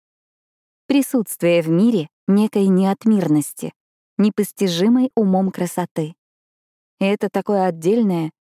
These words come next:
ни на что не похожее проживание. Проживание красоты. А вы знали, что в японских школах отводятся определенные часы для созерцания красоты?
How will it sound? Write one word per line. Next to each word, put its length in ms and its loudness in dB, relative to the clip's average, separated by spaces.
ни 140 2
на 140 0
что 240 -4
не 140 2
похожее 500 -2
проживание. 760 -4
Проживание 840 0
красоты. 640 -8
А 140 -2
вы 120 2
знали, 360 0
что 200 -2
в 40 -8
японских 600 -2
школах 540 -2
отводятся 560 -2
определенные 680 0
часы 460 -6
для 200 0
созерцания 840 0
красоты? 600 -6